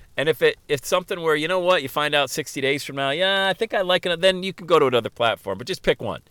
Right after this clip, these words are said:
Don't agonize over, "Oh, I don't know what I should do." Ah, don't do that. That's where a lot of people get stuck. It's like,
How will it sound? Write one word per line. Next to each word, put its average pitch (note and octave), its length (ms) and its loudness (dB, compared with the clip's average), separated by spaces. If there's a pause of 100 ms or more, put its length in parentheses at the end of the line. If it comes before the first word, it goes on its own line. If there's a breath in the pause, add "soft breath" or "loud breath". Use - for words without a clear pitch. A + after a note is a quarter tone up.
(340 soft breath)
Don't C3 180 0
agonize B2+ 540 4
over, A2+ 220 6
"Oh, A3+ 440 4
I A#3+ 60 2
don't D#3+ 120 -2
know D#4+ 60 -4
what E3 140 -2
I D#4+ 40 -4
should D#4 120 -6
do." F4 180 0
Ah, F3+ 680 2
don't D3+ 200 -2
do D#3 80 -2
that. B2 320 0
That's C#3 220 -2
where E3 40 2
a D#3 40 4
lot D#3 100 4
of D3 60 -2
people D3 180 -4
get B2 160 -4
stuck. C#3+ 380 0
It's F#2+ 80 -8
like, F#2 160 -8